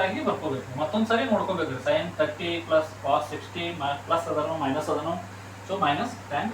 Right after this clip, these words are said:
forty-five, ರೈಟ್? ಈ ರೀತಿ ತಗೊಂಡಾಗ so ಇಲ್ಲೇನಾಯ್ತು ನಮ್ದು ಮೈನಸ್ ಆಯ್ತು, ಇಲ್ಲಿ ಪ್ಲಸ್ ಕೊಟ್ಟಿದ್ರೆ ಇದು ಆನ್ಸರ್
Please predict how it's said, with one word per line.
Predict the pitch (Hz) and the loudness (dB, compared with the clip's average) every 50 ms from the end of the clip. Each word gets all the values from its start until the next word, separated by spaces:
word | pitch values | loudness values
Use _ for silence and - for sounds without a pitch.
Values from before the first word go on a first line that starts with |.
| - | -4
forty-five, | - 135 - - 135 131 - - - - - 156 - - - - - - - - - - - | -6 -6 -4 -4 -6 -6 -6 -10 -6 0 2 2 2 2 -2 -6 -10 -14 -14 -14 -8 0 2
ರೈಟ್? | 175 214 226 - - - - - - - - - - - - | 4 4 4 2 -4 -12 -12 -14 -14 -14 -14 -14 -12 -10 -8
ಈ | 156 160 | -6 -4
ರೀತಿ | 165 - 180 180 | -4 -2 -2 0
ತಗೊಂಡಾಗ | 156 156 156 165 165 165 165 - - - - - - - | 0 0 0 2 2 2 2 2 0 -2 -6 -10 -14 -10
so | - 160 156 | -6 -4 -2
ಇಲ್ಲೇನಾಯ್ತು | 160 165 165 165 160 - - 160 | -2 -2 -2 -2 -2 -4 -4 -6
ನಮ್ದು | 156 - - - - - - - - - - - - - - - 147 | -4 -2 0 0 0 -2 -4 -8 -14 -14 -14 -16 -16 -14 -12 -6 -2
ಮೈನಸ್ | 135 135 135 135 135 - | 0 2 2 2 0 -4
ಆಯ್ತು, | 156 - - - - - - - - - - - - - - - - - | -6 -8 -10 -12 -14 -14 -14 -14 -14 -14 -14 -14 -14 -14 -14 -12 -8 -6
ಇಲ್ಲಿ | 165 175 190 185 - | -4 -2 -2 -2 2
ಪ್ಲಸ್ | - 202 208 - - | 4 4 4 4 4
ಕೊಟ್ಟಿದ್ರೆ | 208 208 214 208 208 226 226 214 | 0 0 2 2 4 4 4 6
ಇದು | 202 180 | 4 4
ಆನ್ಸರ್ | - - 185 175 | 2 0 -2 -2